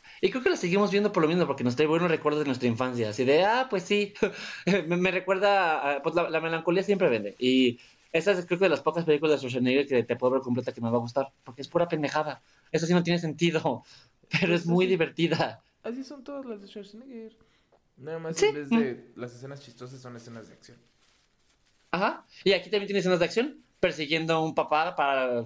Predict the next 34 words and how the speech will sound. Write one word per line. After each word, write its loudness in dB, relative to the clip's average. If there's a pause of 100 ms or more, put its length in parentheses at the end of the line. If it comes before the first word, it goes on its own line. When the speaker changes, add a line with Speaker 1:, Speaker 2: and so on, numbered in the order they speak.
(120)
Speaker 1:
robar 4
el -2
regalo 4
prometido. -2 (100)
<laughs> 0 (280)
Speaker 2:
Claro, 0
claro. -2 (280)
Speaker 1:
Tenía 0
que 0
meter 2
su -2
escena 2
de, 2
de -2
acción. -2 (340)
Speaker 2:
No -10
sé -14
Speaker 1:
Y -4
Speaker 2:
si 6
Speaker 1:
esa 2
Speaker 2:
acción 2
Speaker 1:
creo, 4
Speaker 2:
sería 2
la 2
Speaker 1:
me 2
Speaker 2:
forma 0
en -2
la -4
que -6
la -4
describiría, -6
pero -4
Speaker 1:
Pues, 6
Speaker 2:
sí. 6